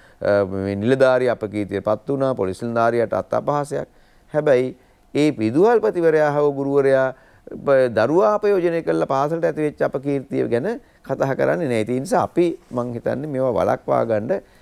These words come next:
අර දරුවෝ දැනුවත් කිරීම, අර වීඩියෝ පටයක් පෙන්නුවා. මම හිතනවා දැන් ඒකට තව පොඩි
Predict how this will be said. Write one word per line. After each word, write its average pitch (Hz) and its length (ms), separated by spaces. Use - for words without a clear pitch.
අර 101 120
දරුවෝ 135 320
දැනුවත් 143 360
කිරීම, 113 200
අර 104 140
වීඩියෝ 147 320
පටයක් 139 340
පෙන්නුවා. 120 320
මම 123 200
හිතනවා 127 340
දැන් 160 300
ඒකට 135 360
තව 139 200
පොඩි 131 200